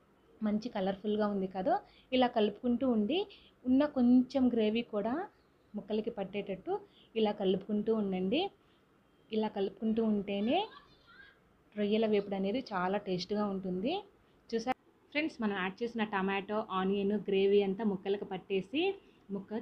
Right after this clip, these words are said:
చాలా పర్ఫెక్ట్గా రెడీ అయిపోయింది. ప్రాన్స్ చూసారు కదా, ఇలా రెడీ అయిన వెంటనే కొంచెం కొత్తిమీరని పైన ఇలా యాడ్ చేసుకోండి. యాడ్ చేసుకుని ఇలా కలుపుకుంటూ ఉంటే ఎంతో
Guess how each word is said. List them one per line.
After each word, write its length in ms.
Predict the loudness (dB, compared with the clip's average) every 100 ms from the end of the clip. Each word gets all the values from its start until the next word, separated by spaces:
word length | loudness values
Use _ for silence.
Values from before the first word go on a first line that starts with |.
| -8
చాలా 240 | -6 -4 -4
పర్ఫెక్ట్గా 520 | -6 -8 -12 -6 -2 0
రెడీ 140 | 2 2
అయిపోయింది. 480 | 0 0 -2 0 2 2 0 -8 _ _ _ -8
ప్రాన్స్ 340 | -6 -6 -8 -6 -4
చూసారు 300 | -4 -4 -6
కదా, 180 | -6 -4 -6 -12 -20 _ -4
ఇలా 180 | 0 2
రెడీ 160 | 4 4 4
అయిన 140 | 2 0
వెంటనే 420 | -2 -2 -2 -2 -4 -10 _ _ _ -4
కొంచెం 260 | -2 0 -2
కొత్తిమీరని 640 | -2 0 4 4 4 0 -2 -4 -10 _ _ -6
పైన 200 | -2 -2 -2
ఇలా 140 | -2 -2
యాడ్ 160 | -2 -4
చేసుకోండి. 540 | -6 -8 -6 -4 -2 -2 -4 -10 -10 -6
యాడ్ 140 | -4 -4
చేసుకుని 300 | -4 -2 0
ఇలా 120 | 0 0
కలుపుకుంటూ 480 | -2 -2 -4 -4 -2 -2
ఉంటే 240 | -2 -2 -2 -4 -10 -20 -6 -2
ఎంతో 240 | -2 -2